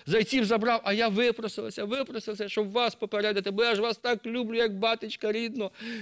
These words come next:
Тікайте звідси, бо то страшний такий лев, в кам'яних палатах живе, ще більший за вас. А, е, гр-, е, як почне рикати, то прямо як грім,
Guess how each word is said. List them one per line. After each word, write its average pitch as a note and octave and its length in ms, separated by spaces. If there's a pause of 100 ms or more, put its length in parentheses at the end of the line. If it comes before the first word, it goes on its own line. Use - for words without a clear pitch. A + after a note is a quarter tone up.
Тікайте A#3 580
звідси, A3 360
бо G#3+ 100
то A#3+ 120
страшний A#3+ 480
такий A3+ 300
лев, A3+ 260
в - 40
кам'яних A3+ 440
палатах A3 600
живе, G3 260
ще G3+ 140
більший A3 360
за G#3+ 140
вас. G#3+ 320
А, F#3 140
е, G3 60 (480)
гр-, D#3+ 480 (120)
е, A3 80 (200)
як G3 300 (100)
почне G3+ 340
рикати, G3 440
то D#3+ 140
прямо F3 280
як E3+ 140
грім, F3+ 600